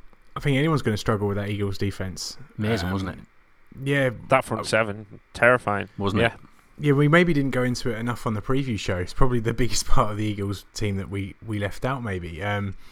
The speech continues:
Speaker 1: that front seven is gonna terrify any team they play for the rest of the year, and it, the O-line looked so calm against New England and then looked so unbelievably overwhelmed in the first half. Um, it was more of a case of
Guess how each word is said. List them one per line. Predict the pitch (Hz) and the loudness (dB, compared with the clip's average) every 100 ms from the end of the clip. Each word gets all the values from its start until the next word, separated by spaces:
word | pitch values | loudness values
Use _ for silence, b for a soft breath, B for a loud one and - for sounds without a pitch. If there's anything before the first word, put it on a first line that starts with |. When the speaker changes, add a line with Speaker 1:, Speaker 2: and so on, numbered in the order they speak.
| b b b b | b b b b
Speaker 1:
that | - 135 | -4 -2
front | - 135 | 0 0
seven | 131 123 113 | -2 -2 -2
is | 104 | -2
gonna | 117 | -4
terrify | 107 - 104 101 107 98 98 - - - - _ _ _ | -2 -2 -2 -2 -4 -4 -4 -10 -20 -20 -20 _ _ _
any | 135 131 | -4 -2
team | 117 120 104 | -2 -2 -2
they | 101 | -2
play | 107 95 | -4 -4
for | 101 | -4
the | |
rest | 101 98 | -6 -8
of | - | -6
the | |
year, | 113 117 95 | -4 -4 -4
and | 95 95 - b b b b b _ - - | -6 -8 -14 b b b b b _ -18 -14
it, | - - | -12 -10
the | 123 120 117 - - | -4 -2 -2 -6 -6
O-line | 139 135 123 170 | -2 0 0 -2
looked | 233 - | -4 -6
so | - 113 | -6 -4
calm | - - 127 | 0 0 0
against | 113 110 110 - | 0 -4 -6 -6
New | 110 | -4
England | 113 107 101 98 | -2 -2 -4 -6
and | 104 | -6
then | 104 101 104 - _ - | -4 -6 -8 -12 _ -12
looked | 113 - | -12 -8
so | - 110 107 104 - - - - _ | -4 -2 -2 -6 -14 -20 -20 -20 _
unbelievably | 120 110 110 110 101 104 | -6 -2 -2 -2 -2 -2
overwhelmed | 101 104 101 110 113 101 95 - 135 | -2 -2 -2 2 2 2 0 -4 -4
in | 110 | -4
the | |
first | 104 110 101 - | -2 -2 -2 -2
half. | 107 101 101 - - b b b b | -4 -4 -6 -10 -14 b b b b
Um, | 101 101 98 101 - | -2 0 0 -2 -4
it | 120 | -4
was | 117 | 0
more | 120 | 0
of | 113 101 | 2 2
a | |
case | - 107 - 104 | 4 4 4 -2
of | 92 | -4